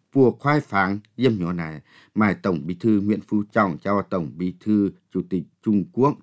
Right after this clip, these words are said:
Tập Cận Bình, diêm đỏ chủ có tiểu công sĩ trao lấy, ship lệnh chính thức. Nhìn vui, bé thằng làng, miền ruột cứu có tiểu công sĩ tàu, bé biếu huân chương hữu nghị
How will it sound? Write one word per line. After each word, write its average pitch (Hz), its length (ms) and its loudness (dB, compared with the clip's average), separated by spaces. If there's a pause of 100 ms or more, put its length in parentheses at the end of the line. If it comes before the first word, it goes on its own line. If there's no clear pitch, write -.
Tập 92 160 -6
Cận 98 200 -6
Bình, 101 180 2 (300)
diêm 110 200 2
đỏ 82 260 -4
chủ 82 140 -4
có 143 140 -8
tiểu 95 280 -2
công 113 240 0
sĩ 80 380 -8
trao 107 140 0
lấy, 98 240 0 (260)
ship 151 240 2
lệnh 87 320 -2
chính 92 160 -6
thức. 139 220 4 (400)
Nhìn 120 220 4
vui, 107 380 4 (360)
bé 135 260 4
thằng 113 240 0
làng, 110 280 4 (120)
miền 117 160 2
ruột 110 200 0
cứu 110 120 0
có 180 220 -4
tiểu - 200 -2
công 156 180 0
sĩ 175 340 -6
tàu, 90 440 0
bé 123 160 0 (100)
biếu 107 240 2 (120)
huân 120 180 2
chương 117 200 0
hữu 113 180 -2 (180)
nghị 92 340 0